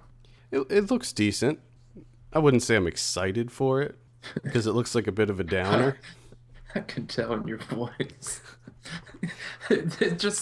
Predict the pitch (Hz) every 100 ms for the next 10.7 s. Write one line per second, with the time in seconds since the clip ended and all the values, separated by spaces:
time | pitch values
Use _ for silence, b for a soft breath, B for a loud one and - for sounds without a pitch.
0 | - 156 151 120 117 - B B B -
1 | 127 131 131 120 107 95 101 101 - 87
2 | - - 85 - - - - - - -
3 | - - - - _ - 165 220 190 160
4 | 139 127 117 113 113 110 101 107 - 123
5 | 113 113 110 110 - _ - - _ -
6 | - 131 - 110 92 104 104 98 98 -
7 | _ _ - 131 113 104 113 104 98 -
8 | 98 92 92 92 90 85 92 85 60 -
9 | - - - - - 135 131 127 127 123
10 | 135 143 135 127 131 135